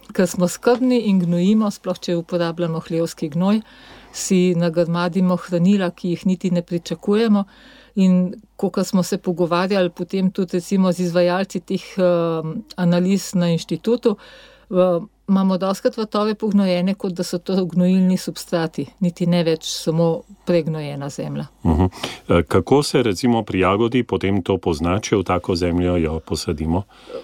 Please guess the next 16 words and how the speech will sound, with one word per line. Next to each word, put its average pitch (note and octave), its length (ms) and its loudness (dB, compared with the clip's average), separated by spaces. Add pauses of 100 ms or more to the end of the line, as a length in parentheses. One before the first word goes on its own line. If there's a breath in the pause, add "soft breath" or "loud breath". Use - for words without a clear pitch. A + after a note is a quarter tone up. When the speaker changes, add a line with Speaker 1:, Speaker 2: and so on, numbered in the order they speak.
(240 loud breath)
Speaker 1:
Neke D4 580 0
anomalije A#3+ 640 4
se A#3+ 180 -2
pojavljajo, G3 540 -2
če A3 140 -4
je G#3 60 0
preveč A3 400 0
Speaker 2:
Mhm. G#3+ 120 2
Speaker 1:
organske G#3 500 -2
snovi F#3+ 360 0
v F3+ 140 -2
tleh, F#3 300 0
zagotovo F3+ 600 0
bo F3+ 140 -2
listje F3+ 420 -2
previsoko, G3+ 800 0